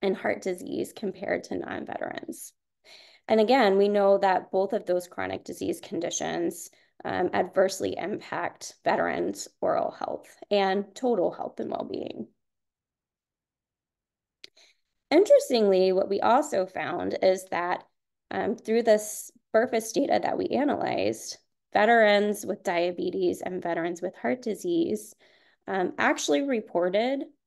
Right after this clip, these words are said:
more frequently that they had seen a dentist in the past year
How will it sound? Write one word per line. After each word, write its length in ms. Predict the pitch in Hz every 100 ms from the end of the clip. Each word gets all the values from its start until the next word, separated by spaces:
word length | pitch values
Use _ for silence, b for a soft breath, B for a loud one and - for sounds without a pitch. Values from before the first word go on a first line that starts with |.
| _ _ _ 190
more 220 | 190 190
frequently 960 | - - 185 175 220 233 247 262 285 294 -
that 200 | 185 -
they 160 | 208
had 260 | 208 - -
seen 300 | - 196 202
a 120 | -
dentist 800 | 170 165 175 220 254 302 - - -
in 140 | 180 180
the 80 |
past 480 | - - - - -
year 440 | - 185 202 269